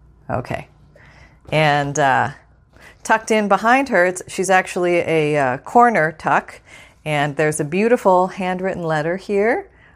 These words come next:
Uh, this letter is written in nineteen thirty-four, or it was mailed in nineteen thirty-four. And I don't, it's hard to describe, but it's, it's not fabric, but it's, um, it has a finish on it that feels like fabric.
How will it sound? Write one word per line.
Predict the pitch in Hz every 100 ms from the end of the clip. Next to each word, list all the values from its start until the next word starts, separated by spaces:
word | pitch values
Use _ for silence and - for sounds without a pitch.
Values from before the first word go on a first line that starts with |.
| _
Uh, | 151 156
this | 170 175
letter | 170 202
is | 214 196
written | 190 190 185
in | - 160 151 156 185 214 156
nineteen | 156 151 156 - 202
thirty-four, | 214 180 175 220 - 180 180 233 359
or | 160
it | 151
was | 156
mailed | 156 170 151
in | 143
nineteen | 135 131 - 139 127
thirty-four. | 131 131 - 131 147 170 - - -
And | 185 190 180 -
I | 190
don't, | 190 - - - - - -
it's | 165 -
hard | 262 277
to | 285
describe, | 214 196 - 214 185
but | 165 165
it's, | 170 -
it's | - -
not | 208 240 -
fabric, | 214 220 233 285 320
but | 208 180
it's, | 180 - -
um, | 170 160 147 147
it | 175 175
has | 190 214 202
a | 180 160
finish | - 269 226 190
on | 156 151
it | 151
that | -
feels | - 240 226 214
like | 143 -
fabric. | - 147 135 139 131 -